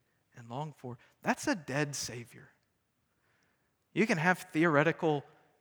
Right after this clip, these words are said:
positive thinking and change your outlook and your Savior be dead. But you have to be alive if, if you answer my simple prayer requests, if you work in my life like Jesus does, you have to be alive now to do that.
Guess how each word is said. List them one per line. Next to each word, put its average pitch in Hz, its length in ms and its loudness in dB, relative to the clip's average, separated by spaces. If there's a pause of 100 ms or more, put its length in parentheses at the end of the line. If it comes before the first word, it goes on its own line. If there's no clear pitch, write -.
(120)
positive 147 520 0
thinking 147 500 -6
and 123 100 -4
change 143 380 -6
your 127 140 -2
outlook 120 640 -2 (880)
and 131 140 -8
your 127 100 -2
Savior 135 460 -6
be 117 200 -2
dead. 123 360 -2 (300)
But - 200 -4
you 269 60 -4
have 302 140 -4
to - 80 -10
be 214 80 4
alive 151 440 4
if, 143 120 0 (240)
if - 160 -2
you 165 120 8
answer 170 400 0
my 139 200 2
simple 175 480 -4
prayer 135 340 -2
requests, 170 680 -8
if 151 140 -6
you 196 100 6
work 180 320 10
in 190 120 6
my 160 200 12
life 185 420 10
like 165 220 8 (220)
Jesus 190 460 6
does, 214 260 12
you 247 80 4
have 214 140 6
to 285 80 -4
be 240 120 6
alive 196 420 12
now 208 460 10
to 185 100 8
do 175 260 2
that. 156 340 10